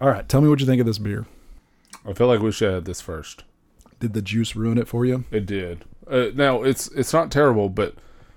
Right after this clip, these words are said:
Speaker 2: like, off the nose, it smells like it may be old. But I think you told me it was freshish.
Speaker 1: Yeah.
Speaker 2: Um,
Speaker 1: No, it's not old. It says Best Buy June, so, I mean, it's gotta be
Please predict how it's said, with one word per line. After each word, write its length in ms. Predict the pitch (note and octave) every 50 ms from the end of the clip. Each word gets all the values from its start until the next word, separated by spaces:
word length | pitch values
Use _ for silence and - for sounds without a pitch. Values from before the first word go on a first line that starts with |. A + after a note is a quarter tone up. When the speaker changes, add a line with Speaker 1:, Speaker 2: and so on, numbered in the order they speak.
| - _ _ _ _ _ _ -
Speaker 2:
like, 220 | A2 G#2 G2 - - _ _ _ _ _ _ _ _ _ _ _ _ _ _ _ _ _ _ _ _ _
off 180 | - A2 A2+ -
the 80 | - A#2
nose, 380 | G#2 G#2 G#2+ A#2+ B2+ B2+ A2
it 80 | A2 G#2
smells 340 | - - A#2+ A#2 A#2 A2 F#2+
like 140 | A#2+ A2 G2
it 120 | G#2+ G2+ G#2
may 240 | G#2+ G#2+ A2 A#2+
be 520 | A#2+ C3 C#3 C3+ C3+ C#3 C#3+ D3 D3 D3 -
old. 680 | - - - - F2+ G3 G3+ A3+ B3+ C4+ C#4+ D4 D4 - - - - _ _ _ _ _ _ _ _ _ _ _ _ -
But 100 | A2+ A2+
I 60 | A2
think 240 | - - C3 B2 -
you 80 | C3 A#2
told 220 | - C3 C3 C3
me 100 | C3 C3
it 40 | B2
was 120 | A#2+ A#2
freshish. 800 | - - - C3+ C3+ C#3+ C#3 - E3+ E3+ E3+ D#3+ - - - - - - - - _ - - _ _ _ _ _ _ _ _ _ _ _ _ _
Speaker 1:
Yeah. 220 | A#2+ A2 G#2 - - - - _ _ _ _ _ _ _ _ -
Speaker 2:
Um, 600 | B2 A#2 A#2 A2 G#2 G2 F#2+ F2+ F2 E2 E2 E2+ - _ _ _ _ _ _ _ _ -
Speaker 1:
No, 160 | A#2 G#2 F#2+
it's 160 | F#2+ - -
not 280 | A2 G2 G#2 G2 G2 - A2
old. 260 | G2+ G2 F#2+ G#2 A2 - _ _ _ _ _ _ _ _ _ _ _ -
It 80 | G#2+ G2+
says 240 | - A#2+ A2+ G#2 G2
Best 340 | A2 A2 G#2 G#2 - -
Buy 220 | - A2 G#2 G2+ F#2+
June, 500 | F#2+ G2 F#2+ G2 A2+ G2+ F#2 G2 G#2+ G#2+
so, 140 | - - G2+
I 40 | G2
mean, 140 | G2 F#2+ F#2+
it's 120 | F#2 -
gotta 180 | - G2+ G2 G2
be 180 | F#2+ F#2+ G2